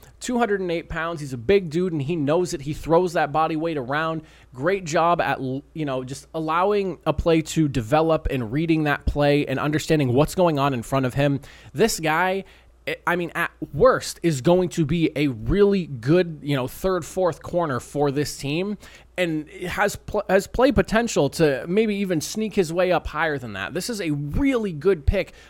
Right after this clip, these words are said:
all the way in the sixth round here. He can lose track of his man sometimes when plays break down and things start to get messy, when, like, the quarterback starts to scramble, you know, he loses his guy and things like that.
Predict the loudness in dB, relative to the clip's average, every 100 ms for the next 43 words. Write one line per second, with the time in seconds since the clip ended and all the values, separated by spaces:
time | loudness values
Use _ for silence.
0 | -20 _ 8 8 6 2 2 0 -4 -6
1 | -8 -6 -2 -2 -2 -4 -2 -2 -4 -16
2 | -6 -2 0 0 0 -2 0 0 0 -2
3 | -4 -2 -2 -4 -6 -4 -4 -2 -2 2
4 | 2 2 0 0 2 2 2 0 -4 -4
5 | -2 -4 -4 -4 -4 -2 -4 -4 -2 -2
6 | -4 -6 -6 -2 0 -2 -4 -6 -8 -10
7 | -8 -6 -6 -6 -6 -6 -6 -8 -6 -4
8 | -4 -6 -8 -2 -2 0 -4 -6 -8 -8
9 | -8 -6 -6 -6